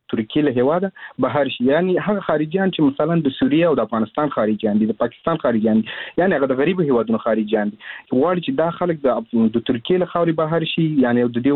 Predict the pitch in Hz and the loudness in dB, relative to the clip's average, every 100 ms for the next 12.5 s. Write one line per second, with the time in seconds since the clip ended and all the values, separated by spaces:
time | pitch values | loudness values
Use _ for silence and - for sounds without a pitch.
0 | 139 143 147 143 139 131 - 131 135 139 | 2 0 2 0 -2 -6 -4 -6 -2 -4
1 | 127 - 131 165 156 151 151 143 - 151 | -2 -2 0 2 0 -2 0 0 2 0
2 | 143 151 - - 151 135 131 131 170 180 | 0 -4 -8 -6 -2 0 2 2 0 -4
3 | - 190 160 151 147 160 170 139 147 180 | -2 -2 2 2 2 -2 -2 -4 -4 -2
4 | 170 143 185 190 - 180 175 - - - | -2 0 0 -2 0 0 0 -4 -14 -4
5 | - - - 135 - 190 170 139 139 131 | 0 0 0 -4 -2 0 0 0 -2 -2
6 | 190 180 135 139 143 180 180 151 120 117 | 0 0 2 0 0 -2 0 2 2 2
7 | 113 113 117 - 120 113 - 156 160 151 | 4 2 2 0 0 0 0 0 2 0
8 | 147 135 123 135 180 - 202 180 170 - | 0 -2 0 0 -2 0 2 2 -2 -8
9 | - 269 170 156 131 120 117 123 - 143 | -2 0 2 2 4 2 2 2 0 0
10 | 190 - 196 180 135 127 120 131 - 170 | -2 -2 0 2 2 2 0 -4 -2 0
11 | 156 131 127 - 151 123 151 147 127 143 | 0 0 -2 0 0 2 0 0 0 2
12 | 135 113 - - 110 | 2 0 -6 -8 -4